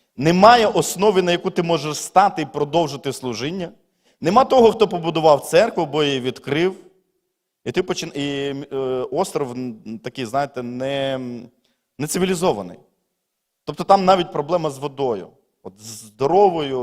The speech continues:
дж-, якоюсь питною водою проблема. І вони туди переїхали. Спочатку поїхав він один, подивитися, ознайомитись, е, розстроївся, звісно, як побачив це все. Але з Богу обіцянку дав, треба виконувати.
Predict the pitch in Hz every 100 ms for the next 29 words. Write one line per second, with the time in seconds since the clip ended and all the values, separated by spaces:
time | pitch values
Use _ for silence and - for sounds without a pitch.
0 | 113 107 104 101 104 107 101 - 117 -
1 | 123 - 143 127 135 208 196 139 135 139
2 | 113 85 - _ _ _ _ _ - 185
3 | 254 277 202 190 190 185 254 - 185 165
4 | 151 143 - - - 139 170 160 143 151
5 | 143 139 135 123 190 202 135 147 202 185
6 | - 107 117 180 180 131 117 101 113 139
7 | 185 165 156 135 123 - 120 113 107 104
8 | 104 - 147 165 156 139 143 131 135 123
9 | 123 110 120 120 113 110 - 107 - 113
10 | - _ _ _ - 104 107 104 98 -
11 | _ _ _ _ _ _ 98 107 131 165
12 | 151 131 147 135 123 117 131 151 123 120
13 | 117 117 117 98 90 -